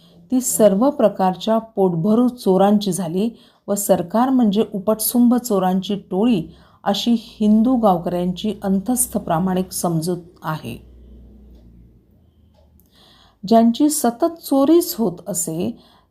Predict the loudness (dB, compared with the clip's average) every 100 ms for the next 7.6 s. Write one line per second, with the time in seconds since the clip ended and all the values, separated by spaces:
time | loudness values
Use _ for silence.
0 | -4 2 2 2 0 -2 0 2 2 -2
1 | -2 2 2 0 -2 -6 -8 -16 _ -4
2 | -4 0 -2 2 2 2 -2 -2 -2 -2
3 | -4 -4 -4 -4 -4 -4 -2 -4 0 0
4 | 2 2 0 0 -2 -2 -10 _ _ _
5 | _ _ 0 2 4 4 4 2 0 0
6 | -2 2 4 4 2 -2 -4 -4 -2 -2
7 | 0 2 2 2 0 -4